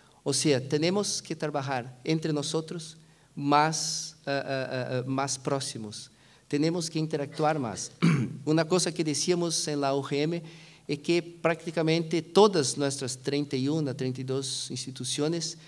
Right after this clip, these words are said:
tenían cursos de doble diploma con universidades europeas o americanas. Y logramos, en el año, a,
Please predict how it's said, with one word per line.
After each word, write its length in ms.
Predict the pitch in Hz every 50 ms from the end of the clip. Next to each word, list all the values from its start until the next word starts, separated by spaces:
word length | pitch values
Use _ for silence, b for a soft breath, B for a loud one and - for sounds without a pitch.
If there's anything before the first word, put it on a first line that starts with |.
| B B B B B B
tenían 360 | - 151 147 151 160 160 165
cursos 440 | 156 160 170 170 165 - - 160 156
de 100 | 156 147
doble 300 | 135 151 160 170 170 170
diploma 500 | 151 143 135 - 147 156 165 180 180 180 - - - - B B B B B B B B B _
con 160 | - 156 151
universidades 1120 | 147 147 143 135 143 139 - 151 139 139 143 139 139 131 123 - - - - - - - - -
europeas 720 | 127 127 127 127 - 131 120 110 - - - - - - - - - - - - _ _ -
o 80 | 135
americanas. 680 | 135 135 131 127 127 127 123 117 107 101 127 - - - - - B B B B B B B B B B B
Y 160 | 160 170 190
logramos, 840 | 202 214 196 180 185 190 208 220 220 220 - - - - - - - _ _ _ _ _ -
en 200 | - 135 131 131
el 160 | 131 127 127
año, 460 | 131 135 139 139 135 127 123 120 113 -
a, 360 | - 123 117 - 120 113 110